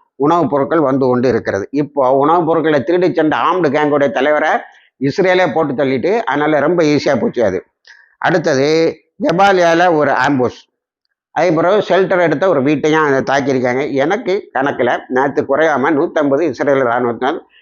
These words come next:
இங்க மட்டும் அழிஞ்சிருப்பாங்க. ஹமாஸோட தாக்குதல்ல அந்த டே-, டேர் டெவில்னு கொஞ்சம் பேர் வந்தான் பாரு, அவனும் வந்து இப்போ,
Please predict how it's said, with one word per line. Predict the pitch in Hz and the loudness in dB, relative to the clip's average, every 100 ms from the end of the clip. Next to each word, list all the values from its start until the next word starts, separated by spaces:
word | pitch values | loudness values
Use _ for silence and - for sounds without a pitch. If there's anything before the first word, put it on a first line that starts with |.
| _ | _
இங்க | 131 180 208 | 0 2 2
மட்டும் | 185 180 196 | 2 0 0
அழிஞ்சிருப்பாங்க. | 151 127 - 90 - _ _ _ _ _ _ _ _ _ _ _ _ _ _ 131 | -2 -2 -6 -12 -14 _ _ _ _ _ _ _ _ _ _ _ _ _ _ -2
ஹமாஸோட | 165 175 160 139 | 0 0 0 0
தாக்குதல்ல | 135 123 104 92 87 - - | 0 -4 -4 -6 -8 -12 -8
அந்த | 120 135 123 117 113 113 | -4 0 0 0 0 0
டே-, | 151 156 | 0 0
டேர் | 143 175 190 | 2 0 0
டெவில்னு | 175 180 185 | 0 0 0
கொஞ்சம் | 175 165 | 0 0
பேர் | 160 | 0
வந்தான் | 151 143 135 | 0 -2 -4
பாரு, | 101 - - _ _ _ _ _ | -6 -10 -18 _ _ _ _ _
அவனும் | - 123 180 202 185 | -4 0 2 2 2
வந்து | 156 123 98 101 135 151 156 - - - _ | 0 0 0 0 2 2 0 -2 -12 -20 _
இப்போ, | - 135 - 156 120 | -4 -2 0 0 2